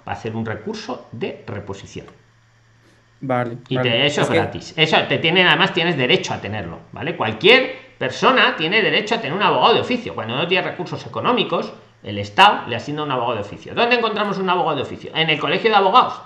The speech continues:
Speaker 1: de la provincia en la que estemos. Entonces, te, en tu
Speaker 2: ¿Y
Speaker 1: caso,
Speaker 2: eso,
Speaker 1: te vas
Speaker 2: eso
Speaker 1: a
Speaker 2: se
Speaker 1: Valencia.
Speaker 2: demora mucho en tramitar?
Speaker 1: No, no te lo tienen, pero hazlo ya, porque tienes treinta días y,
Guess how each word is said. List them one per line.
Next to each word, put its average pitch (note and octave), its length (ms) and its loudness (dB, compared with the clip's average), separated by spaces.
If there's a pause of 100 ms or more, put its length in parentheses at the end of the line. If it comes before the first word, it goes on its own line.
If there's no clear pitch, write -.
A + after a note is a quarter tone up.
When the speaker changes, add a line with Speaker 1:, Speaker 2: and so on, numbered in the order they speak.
Speaker 1:
de B2+ 160 -6
la B2+ 340 2
provincia F3 360 -2
en G3 80 -4
la B2+ 80 -4
que G#2 60 -10
estemos. - 380 -16 (180)
Entonces, A#2+ 200 -6
te, G2 160 -6
en A2+ 100 -4
tu A2 100 -6
Speaker 2:
¿Y - 20 2
Speaker 1:
caso, D3 180 6
Speaker 2:
eso, E3+ 80 0
Speaker 1:
te G#2+ 60 -8
vas C3+ 100 -2
Speaker 2:
eso D#3+ 60 2
Speaker 1:
a - 20 4
Speaker 2:
se F3 60 6
Speaker 1:
Valencia. F#3+ 180 4
Speaker 2:
demora C#3 220 2
mucho D#3+ 240 0
en E3 80 2
tramitar? C3+ 420 -4 (140)
Speaker 1:
No, C#4+ 400 8
no G3+ 120 -2
te A3+ 120 0
lo A#3 100 2
tienen, F3+ 320 2
pero D#3+ 160 4
hazlo A#3 160 8
ya, C#3 500 4
porque G#2 220 -10
tienes C3+ 300 -4
treinta D#3+ 280 0
días G3+ 360 0 (540)
y, D3 60 -6